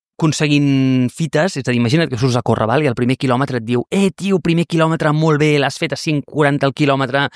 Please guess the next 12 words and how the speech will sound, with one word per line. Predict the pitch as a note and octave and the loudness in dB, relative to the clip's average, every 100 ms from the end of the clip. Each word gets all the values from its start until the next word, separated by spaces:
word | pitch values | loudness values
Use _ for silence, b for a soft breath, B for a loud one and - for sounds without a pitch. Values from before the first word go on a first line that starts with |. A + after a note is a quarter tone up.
| B | B
l'estàs | C3+ - C3+ | -8 -4 -2
rebentant, | C3+ C3+ C#3 C3 C3+ | 0 0 0 0 2
és | C3+ | 2
el | C3+ B2+ | 0 0
teu | C#3+ C3+ | 2 2
millor | C#3 B2+ C3 | 2 2 2
ritme | C3 C3+ C3+ | 0 0 0
des | C3 A#2+ | 0 0
de | |
fa | C3 C3+ | -2 -2
tres | C3+ B2 | 0 0
anys». | C3+ C3 | 0 -4